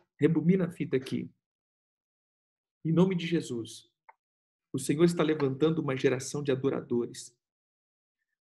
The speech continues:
O Senhor está edificando uma geração de adoradores que Ele procura.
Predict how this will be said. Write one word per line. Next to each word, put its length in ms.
O 60
Senhor 320
está 500
edificando 1000
uma 200
geração 480
de 100
adoradores 540
que 200
Ele 120
procura. 560